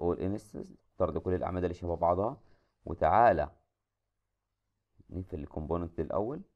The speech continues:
للانتيتي انفو، ونختار اللايرز الخاصة بالأعمدة. بعد كده هنختار العمدان التانية دي،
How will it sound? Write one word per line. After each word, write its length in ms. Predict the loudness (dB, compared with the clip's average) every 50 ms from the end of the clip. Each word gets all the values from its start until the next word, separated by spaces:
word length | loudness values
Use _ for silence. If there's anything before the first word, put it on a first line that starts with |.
| _ _ _ _ _ _ _ _ _ _ -8
للانتيتي 1800 | -4 -2 -2 -2 -4 -6 -12 _ _ _ -6 -4 -4 -4 -4 -6 -10 -14 _ _ _ _ -2 -2 -2 -2 -2 -6 -8 -10 -14 -20 -18 _ -14 -16 -16 -16 _ _ _ _ _ _ -6 -2
انفو، 360 | -2 -2 0 2 2 2 2 0 -6 _ _ _ _ -10
ونختار 840 | -6 -6 -6 -6 -8 _ 2 6 8 8 10 10 8 6 4 0 -8 _ _ _ -14
اللايرز 480 | -10 -8 -4 -2 2 2 2 2 2 -2
الخاصة 680 | -8 -12 -8 -2 0 0 0 -2 -2 0 2 2 2 2
بالأعمدة. 640 | 0 -2 -6 -4 -4 -4 -4 -4 -4 -6 -8 -10 -12 _ _ _ _ _ _ _ _ _ _ _ _ _ _ _ _ _ _ _ _ _ _ -4
بعد 300 | 0 2 2 2 2 0
كده 260 | 0 0 -2 -2 -4 -8 -16 _ _ _ _ _ _ _
هنختار 680 | -10 -8 -8 -8 -8 _ 0 2 4 4 2 0 -4
العمدان 480 | -12 -12 -12 -10 -10 -8 -6 -6 -6
التانية 360 | -6 -6 -6 -6 -2 0 0 0
دي، 220 | -2 -4 -8 -12